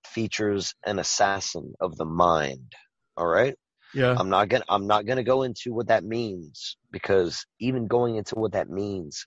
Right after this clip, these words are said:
Speaker 1: spoils the film.
Speaker 2: Right.
Speaker 1: This movie's about an assassin of the mind and an assassin in real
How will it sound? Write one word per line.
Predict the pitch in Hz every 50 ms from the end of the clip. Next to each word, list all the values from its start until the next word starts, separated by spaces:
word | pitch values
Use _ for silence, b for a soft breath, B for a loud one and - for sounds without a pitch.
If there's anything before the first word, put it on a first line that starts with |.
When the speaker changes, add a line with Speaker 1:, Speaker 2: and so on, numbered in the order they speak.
| _ -
Speaker 1:
spoils | - - - _ - 101 98 92 90 87 82 -
the | - -
film. | - - 90 78 69 - - _ b b b b b b b -
Speaker 2:
Right. | 113 117 113 117 120 120 _ _ _ _ _ _ _ _ _ _ -
Speaker 1:
This | - 123 120 - -
movie's | 127 127 117 127 110 107
about | 117 98 104 104 107 101 - -
an | 90 92
assassin | 82 - - - - 95 92 92 87 - - - 95 95 92 92 85 - -
of | 78 82 78 76
the | 82 85 85
mind | 82 82 82 82 82 80 76 71 69 67 64 - - _ _ _ _ _ _ _ -
and | 80 85 85 85
an | 71 82
assassin | 90 80 - - - 104 110 107 - - - 78 76 78 78 - _ _ _ _ _ _ _ -
in | 101 98 87 82
real | 85 107 127 131 127 127 107 -